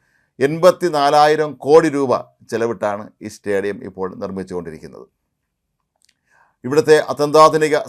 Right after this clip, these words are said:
സംവിധാനങ്ങൾ ലോകത്ത് ഏത് മത്സരവേദിയോടും കിടപിടിക്കുന്നതാണ് എന്നാണ് ഇതിൻ്റെ ചുമതല വഹിക്കുന്ന സ്ഥാപനം ഇപ്പോൾ വെളിപ്പെടുത്തിയിരിക്കുന്നത്. ഇത്തരത്തിലുള്ള സ്റ്റേഡിയങ്ങളും കൂറ്റൻ മന്ദിരങ്ങളും ഒക്കെ നിർമ്മിക്കുന്നതിനേറെ പേര് കേട്ട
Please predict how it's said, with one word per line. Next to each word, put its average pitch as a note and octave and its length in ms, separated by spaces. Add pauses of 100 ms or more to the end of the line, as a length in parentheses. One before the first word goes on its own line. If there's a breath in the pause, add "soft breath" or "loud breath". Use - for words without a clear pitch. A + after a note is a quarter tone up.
സംവിധാനങ്ങൾ C3+ 560 (480)
ലോകത്ത് E3+ 460 (220)
ഏത് F3+ 240
മത്സരവേദിയോടും C#3 960
കിടപിടിക്കുന്നതാണ് C3 840 (140)
എന്നാണ് A2 320 (440)
ഇതിൻ്റെ B2+ 280
ചുമതല B2+ 320
വഹിക്കുന്ന A2 360 (140)
സ്ഥാപനം G#2+ 500 (360)
ഇപ്പോൾ A2 200 (100)
വെളിപ്പെടുത്തിയിരിക്കുന്നത്. F2+ 720 (200)
ഇത്തരത്തിലുള്ള F3+ 480 (120)
സ്റ്റേഡിയങ്ങളും D#3 640
കൂറ്റൻ D3 300
മന്ദിരങ്ങളും C#3 400
ഒക്കെ C3+ 160 (320)
നിർമ്മിക്കുന്നതിനേറെ B2 800 (120)
പേര് A2+ 300
കേട്ട G#2 180